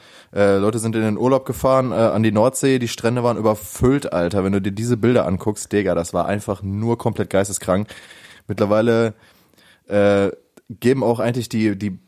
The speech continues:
Party People auf jeden Fall auch wieder einen kompletten Fick. Ich weiß nicht, wer von euch aus Bochum kommt und in den letzten Wochen mal durchs Bermuda-Dreieck gelaufen ist.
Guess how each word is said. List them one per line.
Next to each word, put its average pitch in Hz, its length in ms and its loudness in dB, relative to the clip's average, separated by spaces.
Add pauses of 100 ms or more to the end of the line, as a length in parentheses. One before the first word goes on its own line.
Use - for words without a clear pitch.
(140)
Party 139 300 0
People 143 420 0
auf 127 120 -2
jeden 127 120 -2
Fall 117 140 0
auch 123 100 0
wieder 131 80 2
einen 120 120 0
kompletten 151 440 -2
Fick. - 280 -4
Ich 113 100 -8
weiß 110 200 2
nicht, 123 140 -4
wer 120 100 4
von 120 160 0
euch 117 200 0
aus 113 140 -2
Bochum 135 260 0
kommt 131 260 -2
und 117 120 0
in 110 80 0
den 110 120 0
letzten 120 300 0
Wochen 123 180 0
mal 113 120 2
durchs 107 180 -4
Bermuda-Dreieck 104 600 0
gelaufen 92 400 -2
ist. 107 220 -4